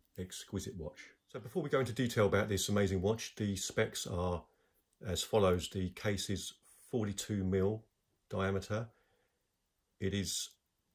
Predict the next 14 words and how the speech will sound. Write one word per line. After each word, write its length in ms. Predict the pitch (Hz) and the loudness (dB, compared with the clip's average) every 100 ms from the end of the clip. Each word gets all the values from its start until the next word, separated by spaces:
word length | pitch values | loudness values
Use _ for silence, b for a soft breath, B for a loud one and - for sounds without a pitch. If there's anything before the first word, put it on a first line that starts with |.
| _ - | _ -16
hundred 400 | - 165 151 139 | -2 0 0 0
and 180 | 123 113 | 0 0
twenty 460 | - 127 117 120 | 0 0 0 0
meter 340 | 110 117 - 95 | 2 2 0 -2
water 340 | 98 95 90 | 0 0 -2
resistant. 520 | 82 82 78 - 92 - _ _ _ _ _ _ _ _ _ _ _ - | -6 -4 -6 -6 -8 -10 _ _ _ _ _ _ _ _ _ _ _ -14
It 60 | 92 | -4
has 180 | 104 101 | -2 -2
an 100 | - | -2
anti-reflective 760 | 127 123 110 98 110 - - 92 | -2 -2 -2 -2 0 0 -2 -4
sapphire 600 | - 107 - 98 92 92 - _ _ _ | -2 -4 0 2 2 0 -8 _ _ _
glass, 420 | 95 90 87 - - _ _ _ _ _ _ _ _ _ | -2 0 -2 -6 -14 _ _ _ _ _ _ _ _ _
which 260 | 95 - - | -6 -6 -8
is 240 | 107 82 | -8 -8